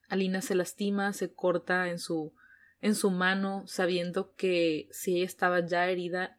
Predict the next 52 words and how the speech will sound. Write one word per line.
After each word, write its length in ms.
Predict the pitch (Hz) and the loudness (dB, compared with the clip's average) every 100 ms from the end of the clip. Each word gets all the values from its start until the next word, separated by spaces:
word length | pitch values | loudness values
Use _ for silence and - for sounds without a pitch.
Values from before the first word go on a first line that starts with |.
| - | -10
la 180 | - 175 | -4 -2
prueba 240 | 170 165 170 | 0 -2 0
no 100 | 170 | 0
iba 100 | 165 | 0
a 40 | |
funcionar. 520 | 170 170 - 156 - _ _ | -2 -8 -10 -12 -12 _ _
Y 180 | 190 185 | 0 0
ella 180 | 185 | 2
elige, 680 | 185 180 196 - 220 208 - _ - | 2 0 -2 -2 0 0 -4 _ -6
eh, 300 | 165 151 - | -4 -4 -8
no 300 | - 180 196 | -4 4 6
saber 380 | 202 220 185 190 | 6 4 6 6
si 160 | 196 196 | 6 2
es 180 | 180 165 | 2 0
Grisha 360 | 185 - 170 | 0 0 -4
o 60 | 147 | -6
no, 320 | 143 147 - _ _ - | -8 -12 -14 _ _ -4
con 220 | 180 175 | -2 0
tal 200 | 180 175 | 2 2
de 80 | 180 | 0
no 160 | 175 | -2
ser 140 | 170 170 | -4 -6
separada 460 | 165 165 156 147 | -4 -2 -2 -4
de 100 | 143 | -6
Mal. 260 | 151 143 - _ _ _ - | -10 -12 -14 _ _ _ -2
Y 220 | 214 214 | 2 4
es 280 | 214 - - | 4 2 6
Baghra 320 | 220 254 262 | 8 10 8
quien 160 | 254 196 | 4 0
le 60 | |
dice, 320 | 180 247 202 | 0 0 0
"¿Por 180 | 180 175 | 0 -2
quién 160 | - 185 | -2 -2
te 100 | 208 | -2
contienes? 720 | 233 208 - 175 196 165 - | 0 -2 0 -2 -2 -4 -8
¿Por 280 | - 170 165 | -6 -6 -4
qué 600 | - 170 170 175 175 - _ _ _ - | 2 4 4 2 -2 -8 _ _ _ -2
te 140 | 165 | 0
protegiste 540 | 190 190 180 190 - | 2 0 0 -2 -2
a 40 | 202 | -4
ti 140 | 196 | -2
misma? 300 | 185 202 196 | -4 -4 -4
Te 80 | 175 | -6
protegiste 580 | 170 170 165 165 190 - | -8 -6 -6 -6 -6 -4
a 60 | - | -2
ti 100 | 196 | -4
misma, 420 | 190 196 208 - | -4 -4 -6 -2
pero 220 | 180 170 | 2 2
negándote 840 | 165 156 151 185 247 196 170 156 151 | 0 -6 0 0 2 0 -2 -2 -4
a 80 | |
ti 140 | 147 - | -6 -10
misma". 380 | 147 - - | -10 -12 -16